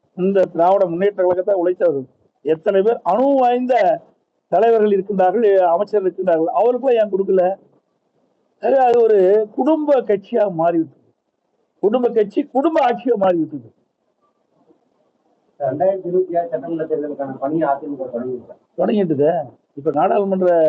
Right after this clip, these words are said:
Speaker 1: ஒவ்வொரு நாடாளுமன்ற அழைச்சு பேசுகின்ற பொழுதே அந்த பணி துவங்கின மாதிரி தானே இருக்கும். எதிர் வருகின்ற உள்ளாட்சி தேர்தல், அதற்கு அடுத்து வருகின்ற சட்டமன்ற தேர்தலை நாம் எவ்வாறு பணியாற்ற வேண்டும், அதை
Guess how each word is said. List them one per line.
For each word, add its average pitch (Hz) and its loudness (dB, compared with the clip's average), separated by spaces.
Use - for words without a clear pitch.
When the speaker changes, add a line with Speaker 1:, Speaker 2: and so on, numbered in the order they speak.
Speaker 1:
ஒவ்வொரு 175 2
நாடாளுமன்ற 196 2
அழைச்சு 190 -2
பேசுகின்ற 175 0
பொழுதே 170 2
அந்த 170 -8
பணி 190 -2
துவங்கின 208 0
மாதிரி 190 0
தானே 196 -2
இருக்கும். 180 -6
எதிர் 220 2
வருகின்ற 196 2
உள்ளாட்சி 170 -2
தேர்தல், 156 -2
அதற்கு 214 0
அடுத்து 208 0
வருகின்ற 196 0
சட்டமன்ற 175 -2
தேர்தலை 139 -4
நாம் 196 0
எவ்வாறு 175 2
பணியாற்ற 143 -6
வேண்டும், 107 -20
அதை 196 2